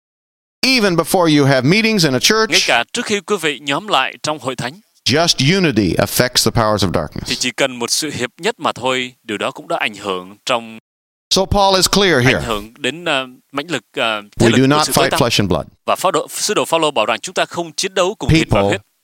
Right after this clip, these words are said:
Speaker 1: people are never the enemy.
Speaker 2: Người khác không phải là kẻ thù của chúng ta.
Speaker 1: Do you want revival to take another step forward today?
Speaker 2: Quý vị có muốn thấy, à, sự phục hưng của Chúa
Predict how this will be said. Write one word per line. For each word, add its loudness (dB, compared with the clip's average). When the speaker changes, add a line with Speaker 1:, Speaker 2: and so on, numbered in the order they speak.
Speaker 1:
people 0
are 2
never 4
the 4
enemy. 2
Speaker 2:
Người -4
khác -2
không -8
phải -2
là -6
kẻ 0
thù -4
của -14
chúng -10
ta. -8
Speaker 1:
Do 4
you 4
want 2
revival 2
to 0
take 2
another 2
step 2
forward 2
today? 0
Speaker 2:
Quý -4
vị -2
có -8
muốn -6
thấy, -4
à, -6
sự 0
phục -6
hưng -4
của -4
Chúa -4